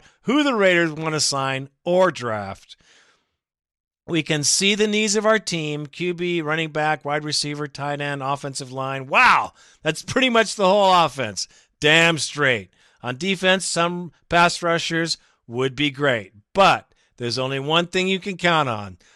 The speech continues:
The Raiders will do what Al Davis feels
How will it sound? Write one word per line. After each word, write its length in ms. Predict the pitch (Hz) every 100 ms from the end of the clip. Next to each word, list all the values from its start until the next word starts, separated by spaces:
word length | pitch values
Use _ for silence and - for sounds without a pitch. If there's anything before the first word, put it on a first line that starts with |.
| _ -
The 120 | 127
Raiders 460 | 151 180 208 214
will 640 | 165 196 349 262 117 - _
do 280 | - 208 156
what 560 | 120 151 190 - - - _ _ _ -
Al 240 | 139 156
Davis 500 | 147 156 160 160 160
feels 640 | - 175 127 101 87 92